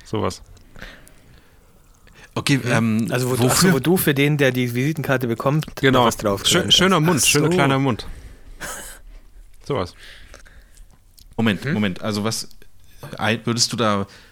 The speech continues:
Speaker 2: nee, das verstehe ich nicht. Also ich verstehe,
Speaker 1: Weißt du,
Speaker 2: dass man
Speaker 1: vorne,
Speaker 2: da was
Speaker 1: keine Ahnung,
Speaker 2: draufschreibt.
Speaker 1: Logo, Name, Ding von mir aus auch und hinten wirklich irgendwas, wo du noch was notierst oder sowas.
Speaker 2: Naja, aber sag mal ein Beispiel, was?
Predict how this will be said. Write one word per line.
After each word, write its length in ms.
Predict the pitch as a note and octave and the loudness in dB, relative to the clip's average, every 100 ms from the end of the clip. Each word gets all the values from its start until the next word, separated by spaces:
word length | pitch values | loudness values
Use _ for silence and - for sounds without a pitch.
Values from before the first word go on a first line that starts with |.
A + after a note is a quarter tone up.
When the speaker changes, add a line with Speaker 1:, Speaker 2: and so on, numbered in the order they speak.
| _ _ - | _ _ -6
Speaker 2:
nee, 160 | F#2+ | -4
das 140 | F#2 F2+ | -2 -4
verstehe 240 | B2 C3 | -4 -2
ich 100 | A2+ | -4
nicht. 220 | G#2 F2+ - | -4 -6 -4
Also 200 | G#2 B2 | -2 -2
ich 120 | A#2+ | -2
verstehe, 280 | B2+ - C3 | -4 0 2
Speaker 1:
Weißt 120 | C3+ | 2
du, 40 | |
Speaker 2:
dass 60 | C3+ | 4
man 40 | C#3 | 4
Speaker 1:
vorne, 60 | D#3+ | 4
Speaker 2:
da 60 | B2+ | 2
was 60 | |
Speaker 1:
keine 140 | C#3 C3 | 2 4
Ahnung, 160 | C3 G#2+ | 2 2
Speaker 2:
draufschreibt. 80 | |
Speaker 1:
Logo, 600 | B2+ D#3+ D3+ D3+ D3 C3+ - | 4 4 4 4 4 2 -4
Name, 540 | A#2+ A2 C3 B2+ A#2+ G#2+ | 0 2 4 4 2 2
Ding 300 | D3 D#3+ C#3+ | 0 0 -2
von 180 | C3+ | -2
mir 120 | C#3 C#3+ | 0 0
aus 80 | |
auch 100 | A#2 | -2
und 80 | A#2 | 0
hinten 340 | A2+ D#3 D#3+ B2+ | 0 -2 -2 -2
wirklich 380 | D#3+ F3+ - - - - - _ - | -2 -4 -6 -12 -18 -20 -20 _ -4
irgendwas, 360 | D3 D3 C#3 B2+ | -4 -2 -4 -2
wo 80 | |
du 140 | B2+ B2+ | 0 0
noch 200 | A#2 - | 0 -2
was 100 | G#2+ | -4
notierst 500 | A2+ - F#3+ - - - | -4 -4 -4 -6 -12 -18
oder 220 | - G2+ F#2+ | -6 -4 -2
sowas. 340 | F#2 F#2 - - - - | -2 -4 -8 -18 -16 -2
Speaker 2:
Naja, 260 | A#2+ D#3 | 0 0
aber 240 | C#3+ C#3 B2+ | 0 -2 -2
sag 180 | B2+ C3+ | -2 -2
mal 80 | B2+ | -2
ein 40 | |
Beispiel, 320 | C3+ - A#2 G2+ | -2 -2 -4 -2
was? 300 | D#3+ - | -2 -2